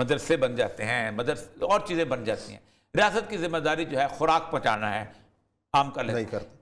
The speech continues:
Speaker 1: क्या रियासत एक जिम्मेदारी नहीं अदा करती तो
Speaker 2: हम्म।
Speaker 1: क्या रियासत की जमीन कब्जा करना जायज़ है किसी भी इस्लामी
Speaker 2: कतई नाजायज है।
Speaker 1: क्या
Speaker 2: लेकिन
Speaker 1: गोदाम
Speaker 2: अगर
Speaker 1: लूटना जायज़ है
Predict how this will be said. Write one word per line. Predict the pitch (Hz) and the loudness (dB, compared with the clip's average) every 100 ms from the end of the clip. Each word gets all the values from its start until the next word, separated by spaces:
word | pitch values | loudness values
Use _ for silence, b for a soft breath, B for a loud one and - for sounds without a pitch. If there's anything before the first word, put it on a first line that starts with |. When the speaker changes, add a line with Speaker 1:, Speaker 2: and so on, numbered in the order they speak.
| _ | _
Speaker 1:
क्या | 233 254 262 | 6 6 6
रियासत | 240 196 202 - 240 226 | 4 2 0 2 0 0
एक | 190 | -4
जिम्मेदारी | 160 180 175 180 208 | -2 -2 4 4 2
नहीं | 196 208 240 | -2 0 0
अदा | 170 143 | 4 2
करती | 135 - - 131 | 2 -4 -8 -8
तो | 139 - | -6 -4
Speaker 2:
हम्म। | 107 | 2
Speaker 1:
क्या | 175 180 | 4 4
रियासत | 160 - 170 | 2 0 -8
की | 202 | -4
जमीन | 165 170 185 | -4 -4 0
कब्जा | 180 151 | 0 2
करना | 180 180 180 | 2 2 0
जायज़ | 175 143 165 | 2 2 2
है | 190 | 0
किसी | 185 165 190 | -4 -10 -8
भी | |
इस्लामी | 185 170 160 151 | -6 -2 0 2
Speaker 2:
कतई | - | 2
नाजायज | 233 147 101 82 | 0 0 -2 -6
है। | 78 - _ _ _ _ _ | -10 -18 _ _ _ _ _
Speaker 1:
क्या | 214 | 4
Speaker 2:
लेकिन | 214 | 4
Speaker 1:
गोदाम | 190 180 202 | 4 4 4
Speaker 2:
अगर | 214 | 4
Speaker 1:
लूटना | 208 202 214 | -2 0 0
जायज़ | 196 185 196 | 4 4 4
है | 196 | -4